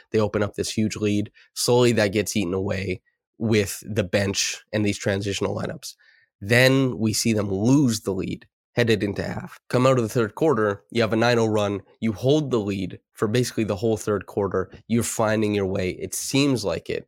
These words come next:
And you do that on the back of, once again, the starters. But again, these transitional bench lineups completely blow everything up. They lost the bench battle by over fifty points once again, and that's just not tenable.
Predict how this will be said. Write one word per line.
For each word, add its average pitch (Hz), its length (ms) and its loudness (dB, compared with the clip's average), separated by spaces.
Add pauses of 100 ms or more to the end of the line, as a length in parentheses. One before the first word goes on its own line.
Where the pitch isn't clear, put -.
And 104 140 -4
you 98 60 -4
do 113 140 0
that 107 180 2
on 101 120 0
the 98 80 -2
back 95 340 -2
of, 98 160 -8
once 104 260 -2
again, 95 240 -2
the 95 80 -6
starters. 95 540 -2 (340)
But 101 300 0 (600)
again, 104 500 2 (400)
these 107 280 0
transitional 110 540 0
bench 101 240 0
lineups 95 420 -2
completely 104 680 -2
blow 98 380 0
everything 98 500 0
up. 92 300 -4 (340)
They 104 160 0
lost 107 360 2
the 107 80 0
bench 113 340 0
battle 95 440 0 (360)
by 104 240 4
over 120 240 4
fifty 139 340 0
points 135 400 0
once 104 260 -2
again, 95 360 -2 (340)
and 107 100 0
that's 120 160 0
just - 280 0
not 98 340 -4
tenable. 92 540 -4